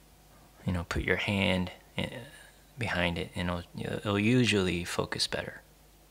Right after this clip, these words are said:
It's a little tip there. And here's the guy or girl that I can't pronounce. I'll keep on trying. I'll keep on practicing.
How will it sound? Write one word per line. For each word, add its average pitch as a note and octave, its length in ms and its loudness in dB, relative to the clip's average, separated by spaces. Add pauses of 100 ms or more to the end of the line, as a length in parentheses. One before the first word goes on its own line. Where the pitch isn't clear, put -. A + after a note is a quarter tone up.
(960)
It's - 100 -18
a F#2 60 -4
little E2 400 -2 (200)
tip - 280 -2
there. - 320 -6 (3250)
And F2+ 260 -2
here's F#2 400 -2
the G2 100 -2
guy F2 560 0 (240)
or F#2 160 -2
girl E2+ 500 -2 (300)
that F#2+ 100 -4
I F2 60 -4
can't - 320 -6
pronounce. F2+ 560 -4 (2000)
I'll A#2 80 6
keep D3+ 240 6
on C3+ 140 10
trying. A2 600 6 (540)
I'll G#2+ 220 6
keep - 220 0
on B2 180 8
practicing. G2+ 680 2